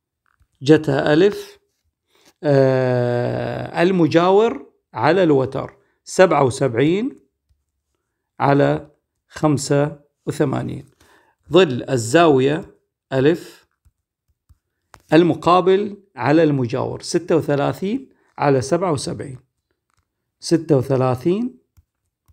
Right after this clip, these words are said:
على سبعة وسبعين. هذا بالنسبة إلى الأسئلة من واحد إلى ثلاثة.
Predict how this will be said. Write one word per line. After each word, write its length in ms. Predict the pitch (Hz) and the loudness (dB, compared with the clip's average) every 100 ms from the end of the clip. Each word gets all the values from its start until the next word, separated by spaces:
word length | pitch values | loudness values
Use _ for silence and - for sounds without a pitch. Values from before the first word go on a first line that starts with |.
| _ _ _ 151 | _ _ _ -2
على 180 | 143 117 | 0 0
سبعة 280 | 160 156 | -2 -2
وسبعين. 300 | 131 - 113 | -4 -6 -8
هذا 220 | 117 175 139 | -4 -2 -2
بالنسبة 480 | 123 143 147 - | -2 -4 -6 -6
إلى 400 | 151 156 185 226 - _ _ - _ _ _ - | -2 0 0 -4 -18 _ _ -20 _ _ _ -6
الأسئلة 600 | 131 151 147 151 139 135 | -2 -2 0 2 2 0
من 160 | 123 | 0
واحد 580 | 123 151 - 147 143 - _ _ _ _ _ _ _ _ _ - | 0 -2 0 -2 -2 -4 _ _ _ _ _ _ _ _ _ 0
إلى 300 | 147 135 127 | 2 2 -2
ثلاثة. 480 | 131 160 117 113 - | -2 -2 -4 -8 -18